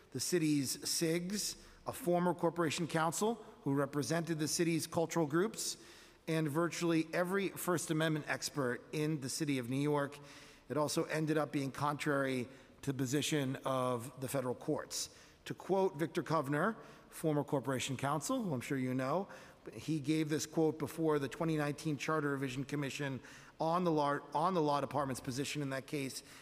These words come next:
He said, quote, I have to say it was not the finest moment for the law department. How do we ensure that the law department does not in the future take a legally infirm position that is adverse to every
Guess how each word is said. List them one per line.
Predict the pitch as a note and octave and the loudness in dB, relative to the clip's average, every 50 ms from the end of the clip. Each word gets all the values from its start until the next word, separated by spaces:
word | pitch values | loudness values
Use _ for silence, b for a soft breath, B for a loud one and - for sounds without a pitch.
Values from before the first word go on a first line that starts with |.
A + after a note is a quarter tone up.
| B B B - | B B B -4
He | D#3+ D#3+ | -4 -2
said, | - - F3 D#3 C#3 - | 0 0 0 0 -2 -2
quote, | - - F#3 F3 E3+ E3+ B B B B B B - | 0 2 4 4 4 2 B B B B B B -2
I | E3+ | 0
have | F#3 F#3 F#3+ F#3 | 2 2 2 0
to | G3 | 0
say | - - G#3 G3 F3+ F3 E3 | 0 2 2 4 4 2 2
it | - E3+ | 2 2
was | D#3+ D3 C3 C#3+ | 2 2 2 2
not | E3 E3 E3 E3 - | 2 2 2 2 0
the | F3+ | 0
finest | - - D#3 D3+ D3 C#3+ C3+ - D3 | 0 2 2 2 2 2 0 0 0
moment | D3 C3+ C3+ B2+ B2 A#2 A#2+ A#2+ - - | 2 2 2 2 0 -2 -4 -6 -10 -12
for | - - - D3+ C#3 C3+ C3 B2+ - C#3+ | -8 -2 0 2 4 4 2 2 0 -2
the | C#3 C3 | -2 0
law | B2 B2 A#2+ | 2 2 2
department. | A2+ A2+ - - B2+ A#2+ A#2 C#3+ E3+ G3 G3 - B B B B B B B B B B | 0 0 -2 -2 -2 0 0 0 0 0 -2 -4 B B B B B B B B B B
How | - - E3+ F#3+ G3+ | -2 2 2 4 4
do | G#3 | 4
we | G3 G3 F3+ | 2 2 2
ensure | E3 E3 D3+ - - - F3+ D#3+ D#3+ D#3 D#3 D3+ D#3 - - | 2 2 2 2 2 2 4 6 6 6 6 4 2 0 -4
that | C3+ C#3+ B2+ | -6 -4 -2
the | D3+ | 0
law | C#3 C#3 C#3 C#3+ | 0 2 2 2
department | C#3+ C#3 - C#3 D3 C#3 C#3 C#3 C#3 B2 | 2 0 0 0 0 0 0 -2 -2 -2
does | - D#3+ D#3+ E3+ D3 D3+ | 0 2 2 2 2 2
not | E3 E3+ E3 E3 F3+ - | 2 2 2 2 2 0
in | D3 D3+ | 0 -2
the | D#3+ D3 | -2 -2
future | - - D3+ C#3 A#2+ - D3 C3+ B2+ A#2+ B B B B B B B B B | 0 0 0 0 0 0 0 0 0 0 B B B B B B B B B
take | - - D#3 D#3 D3+ - D3+ | -4 -2 -2 -2 -2 -2 0
a | D3+ D3+ | 0 0
legally | D3 C#3+ D3+ E3+ F#3 F#3 D#3+ F#3+ G3 F#3+ F#3+ F#3 - - | 2 2 2 0 0 0 0 2 2 2 2 0 -2 -2
infirm | D#3 E3+ F3+ D#3 - - E3 E3 D#3+ D3 | 0 0 0 0 0 2 2 2 2 2
position | C#3 B2+ B2+ D3+ C3+ - - C3+ B2 A#2 A#2+ B2 B2 B B B B B B B B - | 2 0 0 0 0 0 -2 -2 -2 -4 -4 -6 -8 B B B B B B B B -4
that | D3 D3 C#3+ | -2 0 0
is | B2+ C3+ - | -2 -2 -2
adverse | - D3 E3 F#3 G3 E3+ D3 D3+ D#3+ D3 C3+ C3+ B2+ - - | 0 2 2 2 2 2 2 2 2 4 2 2 0 -2 -4
to | - - - - - - | -4 -6 -8 -8 -2 0
every | F3+ G#3 G#3 F#3+ F#3+ G3+ A3 A3+ A3+ A3+ A3+ A#3 A#3+ A#3+ A3+ | 2 2 2 0 -2 0 0 2 2 2 2 2 2 0 0